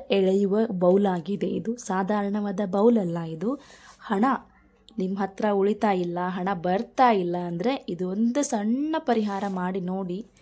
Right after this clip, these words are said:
ಖಂಡಿತವಾಗ್ಲೂ ನಿಮ್ ಹತ್ರ ಹಣ ಬಂದೇ ಬರುತ್ತೆ, ಯಾವುದೋ ರೂಪದಲ್ಲಿ ಬರುತ್ತೆ, ಹಾಗೂ ಜೀವನ ಕಾಣ್ತೀರಾ.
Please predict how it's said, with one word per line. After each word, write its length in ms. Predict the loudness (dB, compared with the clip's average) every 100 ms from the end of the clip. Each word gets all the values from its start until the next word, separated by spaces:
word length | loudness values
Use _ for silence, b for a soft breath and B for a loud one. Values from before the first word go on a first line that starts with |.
| b -8
ಖಂಡಿತವಾಗ್ಲೂ 1000 | -2 0 2 2 0 0 0 2 0 2
ನಿಮ್ 200 | 2 2
ಹತ್ರ 260 | -2 -2 -2
ಹಣ 200 | 0 -4
ಬಂದೇ 640 | -4 -4 -2 0 4 4
ಬರುತ್ತೆ, 500 | 4 0 0 -4 -6
ಯಾವುದೋ 440 | -4 -4 -4 -2 0
ರೂಪದಲ್ಲಿ 460 | -2 -2 -4 -2
ಬರುತ್ತೆ, 540 | 0 2 2 0 -2 -2 -4 B B B -4
ಹಾಗೂ 280 | -4 -2 -4
ಜೀವನ 360 | -2 -2 0 -2
ಕಾಣ್ತೀರಾ. 600 | -2 -4 -4 -6 -6